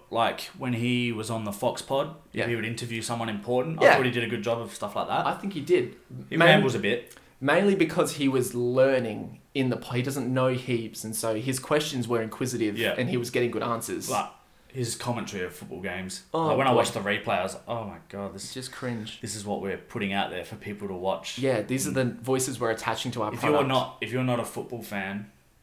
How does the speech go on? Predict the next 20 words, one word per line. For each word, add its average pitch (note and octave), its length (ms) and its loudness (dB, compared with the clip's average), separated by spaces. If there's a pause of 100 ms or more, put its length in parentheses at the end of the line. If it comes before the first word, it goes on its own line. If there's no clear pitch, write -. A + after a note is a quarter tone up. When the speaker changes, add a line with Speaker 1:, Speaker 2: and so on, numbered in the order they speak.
(160)
Speaker 1:
and F#2+ 340 -2
you're G#2+ 100 -4
flicking A2+ 360 -8
around G#2 380 2
at F#2+ 120 -2
night, G2 340 -2
sitting - 280 -10
on A2+ 80 -8
your G2+ 80 -4
lounge, F#2+ 420 -4 (540)
and B2 100 -8
think, F#3 160 -2
"Oh, G#3 80 2
I G3+ 40 6
might G3+ 240 6
give F3 120 2
the D3 100 0
A-League C#3+ 380 4
a G#2 60 -6
go," F#2+ 320 -2